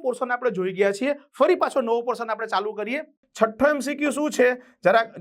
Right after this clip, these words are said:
જોઈ લઈએ. એક ઇલેક્ટ્રોન એન કક્ષામાંથી સંક્રમણ પામે ત્યારે હાઇડ્રોજન વર્ણપટની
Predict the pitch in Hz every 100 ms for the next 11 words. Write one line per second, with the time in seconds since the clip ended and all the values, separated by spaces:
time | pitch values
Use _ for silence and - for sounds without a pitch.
0 | 175 233 269 254 247 196 - _ - 269
1 | 320 - 214 240 240 - 277 311 - _
2 | _ 214 254 339 339 262 262 - 233 226
3 | 214 214 262 262 208 214 226 233 226 226
4 | 196 196 202 196 170 165 175 226 269 -
5 | _ _ - - 160 170 220 247 240 180
6 | 190 208 208 196 202 247